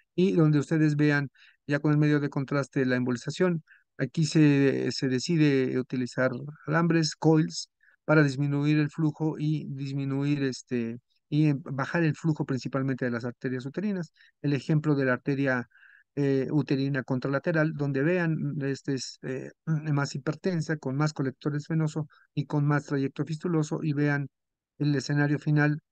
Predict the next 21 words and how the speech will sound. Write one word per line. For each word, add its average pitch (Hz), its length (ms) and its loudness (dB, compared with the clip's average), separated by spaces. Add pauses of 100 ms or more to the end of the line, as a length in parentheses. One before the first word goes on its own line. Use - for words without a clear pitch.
(180)
donde 151 380 0
ya 139 200 0
se 139 140 -6
disminuye 143 420 -2
en 127 80 -4
forma 139 240 -4
significativa 127 840 -6 (640)
la, 131 260 0
la 127 100 -2
embolización. 123 640 -6 (320)
Así, 196 480 0
eh, 175 220 0
esto, - 260 -6
esto 185 220 -4
he - 20 2
aprendido 151 800 0
cuando 127 640 -4 (100)
sacrificamos 156 720 -4
un 160 160 2
vaso, 151 400 0 (460)
este, 135 1000 -2